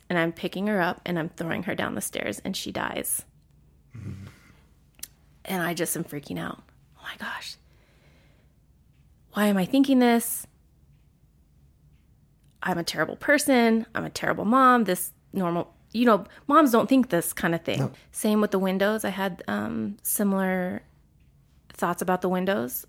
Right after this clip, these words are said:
Speaker 1: I, I had images and thoughts of me forcefully throwing her out the window, which, of course,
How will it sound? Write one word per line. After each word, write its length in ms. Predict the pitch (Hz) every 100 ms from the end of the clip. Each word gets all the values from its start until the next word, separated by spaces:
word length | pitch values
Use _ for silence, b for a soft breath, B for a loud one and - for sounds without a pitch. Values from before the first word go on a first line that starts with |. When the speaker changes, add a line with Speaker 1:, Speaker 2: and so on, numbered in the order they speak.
| -
Speaker 1:
I, 320 | 180 185 - -
I 80 | 185
had 380 | 185 196 190 - -
images 640 | 196 190 196 196 190 - b b b b
and 140 | 180
thoughts 440 | - 180 196 - - -
of 300 | 190 185 - -
me 560 | 196 185 180 185 - -
forcefully 600 | - - 185 - 202 190
throwing 340 | 190 180 180 190
her 320 | 196 196 - -
out 180 | 185
the 60 | -
window, 380 | 180 190 240 349 _ _ _ b b b b b b b _
which, 180 | 202 -
of 140 | 175
course, 420 | - 170 175 -